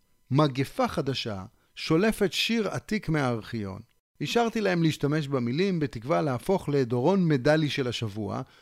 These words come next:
ושייכנסו לי קצת אדרנלין ואקשן לחיים.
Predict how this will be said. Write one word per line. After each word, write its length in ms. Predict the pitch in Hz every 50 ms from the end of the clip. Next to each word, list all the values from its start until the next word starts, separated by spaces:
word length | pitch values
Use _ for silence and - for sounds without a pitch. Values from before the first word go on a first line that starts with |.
| _ _ _ _
ושייכנסו 600 | 123 127 - 165 165 - - 165 165 - - 247
לי 100 | 233 233
קצת 300 | 165 - - 208 196 -
אדרנלין 600 | 170 143 131 135 139 135 135 135 143 175 202 190 160
ואקשן 440 | 139 147 - 165 - - - 151 135
לחיים. 440 | 123 120 110 - 117 107 98 92